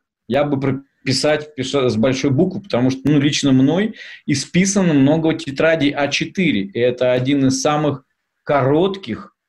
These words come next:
один из самых действенных путей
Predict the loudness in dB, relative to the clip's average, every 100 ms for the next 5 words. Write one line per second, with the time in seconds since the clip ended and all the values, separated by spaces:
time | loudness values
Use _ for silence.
0 | _ -6 -2 2 2 0 -2 0 0 2
1 | 2 2 -2 -6 -6 -10 _ -4 -2 -2
2 | 0 0 0 -4